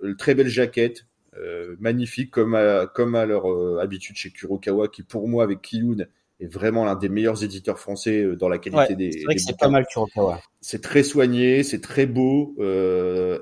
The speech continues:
Speaker 1: et, euh, on a aussi des bonus qui sont super sympas. Alors, c'est des bonus typiques de la, de fantasy et de R P G. Euh, il y a les cartes, euh, du monde, avec justement les positionnements des villes, tu vois, tu,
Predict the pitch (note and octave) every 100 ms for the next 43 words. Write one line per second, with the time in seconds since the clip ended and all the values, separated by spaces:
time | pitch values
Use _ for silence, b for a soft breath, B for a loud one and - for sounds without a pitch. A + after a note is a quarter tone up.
0 | - A2 C3 D3 - G#2+ G#2 - A2+ A#2+
1 | C3+ - B2 A2 B2 C#3+ D3 - - -
2 | A2 - A2+ B2 - A2 A#2+ A#2+ G#2+ E2
3 | - G#2 G#2 G#2+ A#2+ A#2+ - - D#3 D3
4 | D3 C#3+ - _ F#2+ G#2 G2 G2 F#2+ F#2
5 | G#2+ - A2+ - A2 G2+ A#2+ A#2+ F#2+ F#2
6 | - G#2+ G2+ C3 C#3 b b b b _
7 | G2+ G2 G#2 G#2+ A#2 C3+ B2+ - G2 -
8 | _ _ _ _ _ _ G2 F#2 G2 A2
9 | D#3+ B2+ F2 - _ _ F#2 F2+ G#2 F#2
10 | A2 G#2 G#2+ A2 A2+ G#2+ G2 G2+ G#2 F#2+
11 | G#2+ G2 G2 G#2 G#2 G2+ A2+ G2 - A2
12 | -